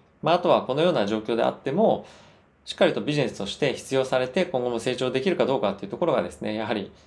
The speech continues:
まあ、一番大きなポイントかと思いますので、まあ、コロナだから売るぞとかってそういうことではなくて、まあ、そういった状況下でも、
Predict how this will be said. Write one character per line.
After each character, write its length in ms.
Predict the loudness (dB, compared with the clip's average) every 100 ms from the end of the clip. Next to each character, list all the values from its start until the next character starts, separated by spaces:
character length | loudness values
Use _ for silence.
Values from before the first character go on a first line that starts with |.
| _
ま 100 | -4
あ、 20 | -2
一 120 | 0
番 160 | 0
大 80 | 2
き 80 | -2
な 60 | -6
ポ 180 | -6
イ 40 | -8
ン 20 |
ト 80 | -6
か 100 | -10
と 80 | -12 -6
思 120 | -2
い 40 | -2
ま 100 | -2
す 120 | -4
の 100 | 0
で、 260 | 0 0 -6 -20 -8
ま 80 | -4
あ、 20 |
コ 100 | 2
ロ 80 | 2
ナ 120 | 2
だ 60 | 0
か 80 | 0
ら 80 |
売 120 | -2 0
る 160 | -2
ぞ 300 | -2 -2 -4
と 80 | -6
か 60 | -8
っ 60 |
て 80 | -6
そ 140 | -6 -4
う 20 |
い 40 |
う 20 |
こ 80 | -2
と 60 | -2
で 100 | 0
は 40 |
な 160 | 0 -4
く 100 | -4
て、 340 | 0 0 0 -8 -20 -10
ま 80 | -4
あ、 20 |
そ 120 | -2
う 20 | 0
い 40 |
っ 20 |
た 100 | 0
状 140 | 0 0
況 240 | 0 0
下 120 | 0
で 80 | 2
も、 320 | 2 0 -2